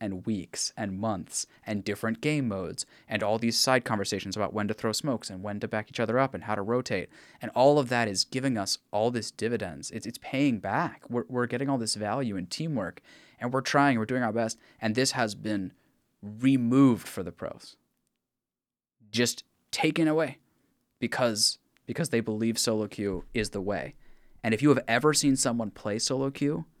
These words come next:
I challenge you to tell me that they're <laughs> having fun. Because they're not. They're saying the same shit we're saying. "I told this guy four times to do this thing and he didn't do it. I don't understand." Because it turns out the beauty of this game is not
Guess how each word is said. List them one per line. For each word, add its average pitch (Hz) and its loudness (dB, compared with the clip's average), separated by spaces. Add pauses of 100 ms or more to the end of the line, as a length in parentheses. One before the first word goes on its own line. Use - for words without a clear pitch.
(180)
I 120 0
challenge 135 4
you 104 0 (400)
to - -4
tell 117 2
me 107 2
that 98 -6
they're 87 -4
<laughs> - -2
having - -4
fun. 139 -8 (880)
Because 135 -8
they're 156 2
not. 156 2 (440)
They're 139 8
saying 143 4
the 123 0
same 135 4
shit 139 4
we're 156 6
saying. 147 4
"I 107 2
told 117 0
this 110 -2
guy 110 6
four 117 4
times 139 6
to 110 -6
do 120 2
this 117 2
thing 131 4
and 110 0
he 117 -2
didn't 110 2
do 131 4
it. 123 6
I 120 8
don't 113 4
understand." 120 0 (360)
Because 143 2
it 139 -8
turns 185 -4
out 101 -2 (800)
the 123 -2
beauty 117 2
of 143 2
this 147 -2
game 160 0 (360)
is 110 -4
not 127 -2